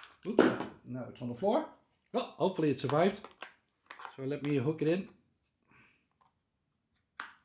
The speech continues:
So there it is. You can see that it sort of nicely attaches to the side. You can do it on the top or the side or wherever. Um, and you can feed the camera, and I'm also feeding a small, uh, L C D, uh,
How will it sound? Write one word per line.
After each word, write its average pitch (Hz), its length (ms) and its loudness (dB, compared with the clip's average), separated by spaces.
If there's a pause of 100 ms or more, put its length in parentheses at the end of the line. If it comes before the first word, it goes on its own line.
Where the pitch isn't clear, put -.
(160)
So 123 140 -8
there 147 220 4
it 170 80 8
is. - 260 6 (1600)
You 190 100 4
can 247 100 8
see 269 320 10
that 220 180 12
it 202 140 6
sort 214 240 10
of 170 140 8
nicely 202 600 10
attaches 175 540 2
to 180 160 6
the 139 80 4
side. 185 460 6
You 156 60 -6
can 170 120 2
do 160 140 8
it 156 80 6
on 151 140 6
the 147 100 4
top 147 280 6
or 143 120 6
the 127 80 2
side 139 360 4
or 127 120 4
wherever. 135 400 4 (400)
Um, 170 320 6
and 202 120 6
you 208 100 10
can 208 160 8
feed 226 300 8
the 190 80 6
camera, 202 640 12
and 180 120 4
I'm 175 160 4
also 170 380 6
feeding 170 400 6
a 156 60 6
small, 165 480 10
uh, 156 180 8
L 165 120 8
C 151 140 -4
D, 180 260 8
uh, 139 200 8